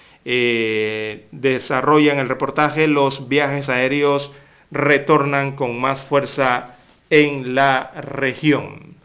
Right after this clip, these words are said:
Así que estos son los títulos, eh, que presenta en portada la mañana de hoy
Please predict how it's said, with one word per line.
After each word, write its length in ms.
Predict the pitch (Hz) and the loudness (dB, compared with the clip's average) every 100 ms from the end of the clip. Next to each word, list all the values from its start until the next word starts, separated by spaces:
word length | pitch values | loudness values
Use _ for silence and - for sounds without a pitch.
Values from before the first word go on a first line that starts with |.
| _ _ _ _ _ - | _ _ _ _ _ -12
Así 200 | 135 - | -8 -2
que 100 | 190 | 0
estos 200 | 170 170 | 0 0
son 140 | 175 | -2
los 100 | 165 | -2
títulos, 500 | 160 185 196 226 226 196 | 0 0 2 0 -2 -4
eh, 340 | 139 127 117 | -4 -4 -4
que 80 | 139 | -6
presenta 720 | 131 127 151 143 143 139 127 | -8 -4 -4 -2 2 4 2
en 120 | 120 | 0
portada 880 | 113 120 - 147 147 151 160 - - - | -6 -4 2 4 6 4 2 -4 -16 -12
la 160 | 120 | -10
mañana 360 | 120 123 135 135 | -8 -4 -2 2
de 80 | 120 | 2
hoy 260 | 139 156 | 2 0